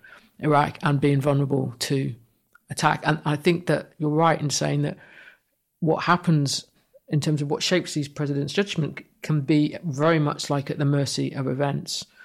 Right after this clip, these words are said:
Obama was at the mercy of, of, of Russia, from Ukraine, you know, Crimea to Syria. And then Biden's been at the mercy in terms of the, um, invasion of Ukraine, w-,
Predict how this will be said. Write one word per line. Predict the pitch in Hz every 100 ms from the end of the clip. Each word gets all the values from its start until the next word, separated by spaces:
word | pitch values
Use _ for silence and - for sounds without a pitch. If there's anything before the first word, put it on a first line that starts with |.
| _
Obama | 135 123 160 156 151
was | 139
at | -
the | 139
mercy | 139 143 139 - 139 -
of, | 143 -
of, | - 139 -
of | 131
Russia, | 143 135 196 208 - _
from | - 143 143 -
Ukraine, | 151 143 - 151 143 -
you | 151
know, | 143 151 143 143
Crimea | - 143 143 143 156 160 - - - -
to | - 143 131 139 -
Syria. | - - 143 147 165 175 _ - _ _ -
And | 147 147 147
then | 143 147
Biden's | 143 170 190 160
been | 156 143
at | 135
the |
mercy | 139 139 - 147 143 - -
in | 143
terms | - 143 147
of | 131 - 147
the, | 143 139 143 - - - - _ -
um, | 151 156 - - - - 175 151 - -
invasion | 156 151 139 139
of | 135 131 - - _ _ -
Ukraine, | 147 - 160 139
w-, | 151 156